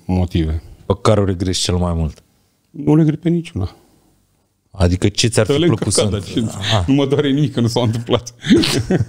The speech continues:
Speaker 2: <laughs> Care ți-au părut cele mai bune în afară de Unplugged ăsta, care acum că mi-ai zis, sunt așa, o,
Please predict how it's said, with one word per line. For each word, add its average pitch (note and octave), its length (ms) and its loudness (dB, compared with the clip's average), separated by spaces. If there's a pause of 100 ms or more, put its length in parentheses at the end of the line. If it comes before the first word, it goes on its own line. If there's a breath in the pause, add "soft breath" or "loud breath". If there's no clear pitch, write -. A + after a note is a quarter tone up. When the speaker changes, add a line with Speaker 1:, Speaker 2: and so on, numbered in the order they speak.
Speaker 2:
<laughs> - 840 -2
Care D#3 160 4
ți-au E3 180 2
părut D#3+ 260 0
cele D3 180 2
mai C#3 160 0
bune A#2+ 220 2
în G#2 80 2
afară G#2+ 280 0
de G#2 80 0
Unplugged G2+ 400 0
ăsta, G2 220 -2
care G2 220 0
acum G2+ 360 0
că - 80 -2
mi-ai G#2 180 2
zis, G2+ 240 0
sunt - 500 0
așa, F#2 420 0
o, E2+ 220 -4